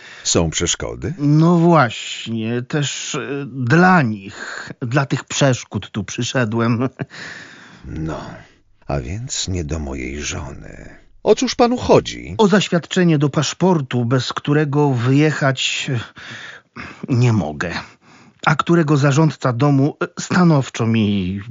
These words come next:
Speaker 2: odmawia.
Speaker 1: Więc pan przyszedłeś
Speaker 2: Prosić pana dobrodzieja o karteczkę do zarządcy,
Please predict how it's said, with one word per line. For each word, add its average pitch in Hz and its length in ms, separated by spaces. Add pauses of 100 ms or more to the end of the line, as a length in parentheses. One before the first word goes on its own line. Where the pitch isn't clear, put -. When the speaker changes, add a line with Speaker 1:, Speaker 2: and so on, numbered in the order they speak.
(200)
Speaker 2:
odmawia. 101 680 (200)
Speaker 1:
Więc 92 480
pan 143 260
przyszedłeś 147 880
Speaker 2:
Prosić 240 400
pana 120 260
dobrodzieja 120 580
o 214 100
karteczkę 170 580
do 110 120
zarządcy, 107 560